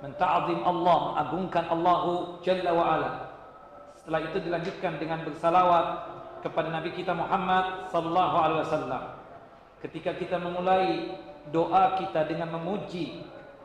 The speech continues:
Allahu Jalla Jalal dan bersalawat kepada Nabi, ya, kita berharap doa kita diijabah dan dikabulkan oleh Allahu Jalla wa Ala.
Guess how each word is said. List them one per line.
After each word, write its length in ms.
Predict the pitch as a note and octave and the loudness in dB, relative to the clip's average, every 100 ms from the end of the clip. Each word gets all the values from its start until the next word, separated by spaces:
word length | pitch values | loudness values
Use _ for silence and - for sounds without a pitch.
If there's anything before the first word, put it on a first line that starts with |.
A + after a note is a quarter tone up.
| - | -6
Allahu 480 | D#3 D#3 F#3+ - F3 | -2 4 4 4 0
Jalla 320 | F#3+ F#3+ F#3 | 0 2 0
Jalal 720 | F#3+ F#3 F#3 F#3+ D3+ - - | 2 2 4 4 4 0 -4
dan 160 | D#3+ E3 | -6 -4
bersalawat 560 | D#3+ - F#3 G3 F#3 F#3+ | -6 -4 0 2 0 -2
kepada 320 | F#3+ F3+ F3+ | 0 0 0
Nabi, 400 | F3+ F3 G#3 F#3+ - - - - - - | -2 -2 -4 -6 -12 -16 -18 -20 -18 -12
ya, 240 | D#3 D#3 D3+ | -2 -2 -2
kita 160 | F#3 | -4
berharap 640 | E3+ - E3+ F3 D#3+ - - | -2 0 2 4 4 2 -4
doa 240 | E3 D#3+ | -4 -4
kita 240 | F3+ E3 | -6 -4
diijabah 960 | D#3 - - - E3+ D#3 D3 D3 - - - - | -4 -4 -6 0 2 4 4 0 -2 -8 -14 -16
dan 160 | D#3 E3 | -4 -4
dikabulkan 560 | E3 D#3+ E3+ F#3 - D3+ | 0 -2 0 -2 0 -2
oleh 200 | C#3+ D3 | 0 -2
Allahu 400 | D3 E3 E3 D3+ | 2 2 0 -2
Jalla 240 | E3 D#3+ | -2 2
wa 120 | D3+ D3+ | 4 4
Ala. 200 | D3 - | 4 0